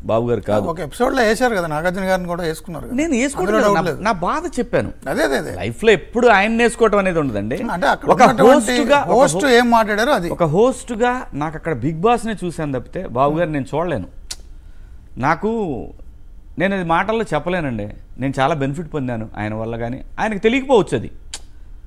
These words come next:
Speaker 1: ఒక అవకాశం మనిషిని ఎంత దూరం తీసుకుపోతుంది అనేది అవకాశం ఇచ్చిన ఆ రోజు నేను అవసరమై ఉండొచ్చు, అంటే ఆ క్యారెక్టర్ నేను సరిపోవచ్చు, కానీ నాకు అవకాశం ఇచ్చింది వాళ్ళు కదా.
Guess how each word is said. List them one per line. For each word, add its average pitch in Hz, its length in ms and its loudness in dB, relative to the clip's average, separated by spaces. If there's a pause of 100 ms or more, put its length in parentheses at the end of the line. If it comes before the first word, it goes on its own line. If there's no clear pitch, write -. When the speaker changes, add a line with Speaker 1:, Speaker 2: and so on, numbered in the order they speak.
(380)
Speaker 1:
ఒక 131 140 0
అవకాశం 240 540 4 (460)
మనిషిని 202 300 -2
ఎంత 196 140 -4
దూరం 202 260 -2
తీసుకుపోతుంది 156 680 -6
అనేది 151 260 -2 (100)
అవకాశం 226 420 -2
ఇచ్చిన 226 220 -8 (140)
ఆ - 60 6
రోజు 226 220 4
నేను 233 220 -2
అవసరమై 254 360 0
ఉండొచ్చు, 214 320 -4
అంటే 214 160 2 (180)
ఆ 156 60 0
క్యారెక్టర్ 185 380 0
నేను 196 140 -8
సరిపోవచ్చు, 190 420 -2 (300)
కానీ 214 160 -4
నాకు 208 160 -2
అవకాశం 208 360 0
ఇచ్చింది 180 280 -8
వాళ్ళు 156 160 -4
కదా. 135 200 -2